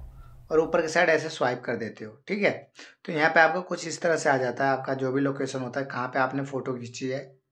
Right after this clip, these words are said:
तो यहाँ पे आपका शो करने लगता है।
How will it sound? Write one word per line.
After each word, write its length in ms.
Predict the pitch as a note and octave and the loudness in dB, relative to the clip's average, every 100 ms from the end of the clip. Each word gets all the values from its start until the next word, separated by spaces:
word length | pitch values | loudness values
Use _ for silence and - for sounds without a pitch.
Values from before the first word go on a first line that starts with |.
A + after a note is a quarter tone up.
| _ _ _ _ _ _ | _ _ _ _ _ _
तो 80 | D#3+ | 0
यहाँ 160 | C#3 D3 | 2 6
पे 80 | |
आपका 240 | D3+ C#3+ F3 | 6 6 2
शो 180 | - C3 | 0 -2
करने 260 | B2 A#2 | -2 -4
लगता 300 | A2 A2 - | -6 -10 -10
है। 180 | G#2+ - | -10 -12